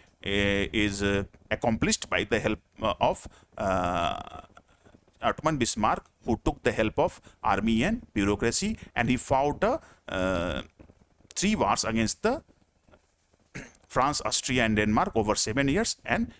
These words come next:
accomplished the unification work, and Kaiser William First, uh, was emperor of the German nation state in eighteen hundred seventy-one। You may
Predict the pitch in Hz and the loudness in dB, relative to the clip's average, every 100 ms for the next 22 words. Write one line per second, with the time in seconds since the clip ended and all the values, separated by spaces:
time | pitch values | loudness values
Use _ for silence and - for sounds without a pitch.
0 | _ - 107 113 - 107 - - - 104 | _ -6 -2 -2 0 -2 0 -2 0 -2
1 | 90 104 95 - 107 143 - 113 107 113 | -2 -6 -4 -2 0 0 -2 -8 0 0
2 | 120 165 139 120 117 107 202 - - - | 2 0 2 2 0 2 0 0 -4 -20
3 | - _ 110 101 98 101 98 90 _ _ | -20 _ -2 0 0 0 -2 -6 _ _
4 | _ - 76 107 101 - _ _ - 120 | _ -12 -2 0 0 -4 _ _ -12 -8
5 | 113 107 123 185 - - _ _ - 104 | -4 0 0 0 -8 -20 _ _ -2 -2
6 | - 147 113 104 113 110 95 110 90 - | 0 -2 0 2 2 2 0 -2 -2 -2
7 | 156 - 92 - - 95 95 98 - - | -4 -6 -10 -8 -8 -8 -6 -6 -4 -6
8 | 101 76 - - - - _ _ _ _ | -8 -10 -14 -16 -18 -20 _ _ _ _
9 | _ _ _ - - - - - 120 | _ _ _ -6 -6 -12 -6 0 4